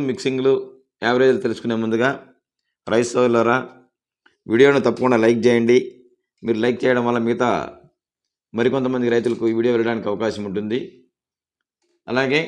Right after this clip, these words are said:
ఇంతవరకు మన ఛానల్ సబ్స్క్రైబ్ చేయని వారు సబ్స్క్రైబ్ చేసి బెల్ ఐకాన్ సింబల్ క్లిక్ చేసి అందరికంటే ముందుగా ధరల వివరాలు తెలుసుకోవడానికి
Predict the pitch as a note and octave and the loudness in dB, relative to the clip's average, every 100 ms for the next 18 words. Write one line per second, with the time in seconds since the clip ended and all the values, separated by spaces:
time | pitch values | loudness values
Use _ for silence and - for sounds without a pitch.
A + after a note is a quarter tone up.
0 | - - _ _ _ _ - A#2 C#3 C3 | -8 -20 _ _ _ _ -8 -2 -2 -2
1 | C#3 G#2 B2 B2 - G#2+ - C3+ A#2+ A#2+ | -4 -2 -2 -2 -4 -6 -2 0 2 0
2 | A2+ A2+ A#2 C3+ - G#2 - B2+ A#2 A2+ | 0 -2 -2 -2 -4 -10 -4 -2 0 0
3 | G#2 - C#3+ - G2 A#2+ B2 A#2+ G2+ A2+ | -2 -6 -8 -6 -2 0 0 -2 -6 -6
4 | A2 F#2+ G2+ G2 G#2 G2+ G#2+ G#2 G#2+ A2 | -6 -8 -8 -2 -2 -2 -6 -6 -6 -6
5 | G#2+ G#2+ G#2 G#2 D2+ D#2+ G2 G#2+ G#2+ G#2 | -6 -6 -4 -4 -6 -6 -4 -2 -2 -2
6 | F#2 F#2 F#2+ F#2 F#2 A#2 | -2 -6 -6 -6 -6 -6